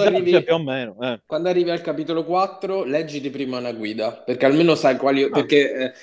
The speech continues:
Speaker 2: l'ultimo boss, hai visto i dungeon, quelli dove entri e non puoi tornare indietro?
Speaker 1: Ah, Madonna santa.
Speaker 2: Ok,
Speaker 1: Infatti
Speaker 2: eh.
Speaker 1: io ho iniziato e ho detto, "Ah, adesso, vabbè, adesso però torno indietro a rifare perché c'ho pochi,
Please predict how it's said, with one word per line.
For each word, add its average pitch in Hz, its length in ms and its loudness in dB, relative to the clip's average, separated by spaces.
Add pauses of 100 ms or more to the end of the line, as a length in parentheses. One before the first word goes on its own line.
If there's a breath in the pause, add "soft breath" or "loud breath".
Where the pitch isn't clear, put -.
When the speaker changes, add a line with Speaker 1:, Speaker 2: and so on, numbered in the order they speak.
(160)
Speaker 2:
l'ultimo 165 440 4
boss, 127 380 2
hai 135 80 4
visto 170 240 4
i 123 180 0
dungeon, 123 480 0
quelli 117 240 -2
dove 120 260 0
entri 127 420 -2
e - 20 -4
non 117 160 -10
puoi 117 180 -2
tornare 113 320 -8
indietro? 113 600 -6 (480)
Speaker 1:
Ah, 262 360 0
Madonna 165 600 4
santa. 139 440 -2
Speaker 2:
Ok, 151 80 0
Speaker 1:
Infatti 156 260 6
Speaker 2:
eh. 147 140 4
Speaker 1:
io 185 120 6
ho 143 80 4
iniziato 190 420 -2
e 190 40 6
ho - 20 4
detto, 147 120 -2
"Ah, 165 160 6
adesso, 196 340 0
vabbè, 180 240 6
adesso 151 320 2
però 131 200 4
torno 147 200 -2
indietro 220 320 2
a 269 40 6
rifare 123 380 2
perché 113 260 -2
c'ho - 140 -8
pochi, 113 580 -2